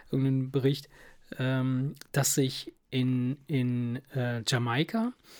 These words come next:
da gibt's ja diesen, diesen extremen Kult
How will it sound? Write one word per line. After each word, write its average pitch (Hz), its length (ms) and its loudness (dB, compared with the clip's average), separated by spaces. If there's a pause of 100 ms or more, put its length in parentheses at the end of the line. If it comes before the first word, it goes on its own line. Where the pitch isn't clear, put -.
(320)
da 131 80 0
gibt's 147 180 0
ja 180 80 6
diesen, 135 480 2
diesen 123 540 -2 (140)
extremen 175 1040 2 (500)
Kult 185 680 2